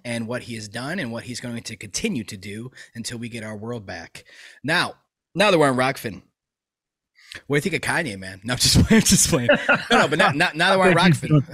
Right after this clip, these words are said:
Speaker 2: I think he's doing the best with what he's got. That's it.
Speaker 1: There you go. There you go.
Speaker 2: Uh, and if
Speaker 1: But
Speaker 2: he runs for president, I'm running against him 'cause he's not gonna be my president.
Speaker 1: <laughs> Go be the vice president. How about that? You know, we-, West Bow.
Speaker 2: No, we've already had it. We've already had it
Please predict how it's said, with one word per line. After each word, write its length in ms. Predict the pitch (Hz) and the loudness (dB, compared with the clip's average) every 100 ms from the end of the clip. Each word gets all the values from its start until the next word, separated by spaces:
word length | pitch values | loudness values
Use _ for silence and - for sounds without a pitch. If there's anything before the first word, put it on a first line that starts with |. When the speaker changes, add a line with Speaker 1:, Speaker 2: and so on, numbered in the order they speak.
| - - | -12 -2
Speaker 2:
I 100 | 147 | 2
think 180 | 147 160 | 4 6
he's 120 | 165 | 6
doing 240 | 135 160 156 | 6 6 6
the 80 | 139 | 6
best 240 | 147 139 | 4 4
with 100 | 131 | 4
what 140 | 135 131 | 6 6
he's 120 | 107 | 4
got. 300 | 110 95 - | 2 2 -2
That's 220 | 110 113 | -2 -2
it. 140 | 98 82 _ - | -2 -4 _ -8
Speaker 1:
There 140 | 147 | -2
you 100 | 127 | 0
go. 240 | 107 104 85 _ _ | 0 -6 -8 _ _
There 160 | 117 113 | -10 -8
you 80 | 104 | -8
go. 120 | 95 | -10
Speaker 2:
Uh, 160 | 87 123 | -4 0
and 80 | 120 | 2
if 40 | |
Speaker 1:
But 60 | 139 | 2
Speaker 2:
he 60 | 135 | 4
runs 240 | 139 131 | 2 2
for 80 | 139 | -2
president, 600 | 127 139 127 131 139 127 | 2 4 4 4 2 0
I'm 300 | 117 113 107 | -2 0 2
running 260 | 107 110 101 | 2 2 2
against 380 | 98 90 85 - | 0 -2 -6 -10
him 140 | 80 _ - | -18 _ -8
'cause 220 | - - | -2 0
he's 120 | 101 | 2
not 180 | 240 110 | 2 0
gonna 140 | 107 104 | 0 2
be 60 | |
my 160 | 104 95 | 2 2
president. 380 | 98 92 87 - - - | 0 -2 -2 -12 -18 -20
Speaker 1:
<laughs> 200 | - - | -12 -4
Go 160 | 170 151 | -2 0
be 180 | 160 | 0
the 80 | 180 | 0
vice 220 | 165 170 | 2 0
president. 460 | - 127 110 101 92 | 0 -4 -4 -8 -12
How 60 | 113 | -14
about 160 | 110 | -14
that? 180 | 101 95 _ _ _ - _ _ | -16 -18 _ _ _ -20 _ _
You 100 | 120 | -12
know, 80 | 113 | -8
we-, 180 | 107 139 131 | -4 -4 -2
West 400 | 127 151 156 - | 0 0 0 -4
Bow. 240 | 117 135 117 | -6 -4 2
Speaker 2:
No, 220 | 139 147 | 4 6
we've 160 | 139 151 | 6 6
already 220 | 165 156 | 6 4
had 180 | 147 151 | 4 2
it. 80 | 123 | 2
We've 160 | 139 | 2
already 220 | 147 143 123 | 4 2 2
had 200 | 127 | 0
it 100 | 127 | 0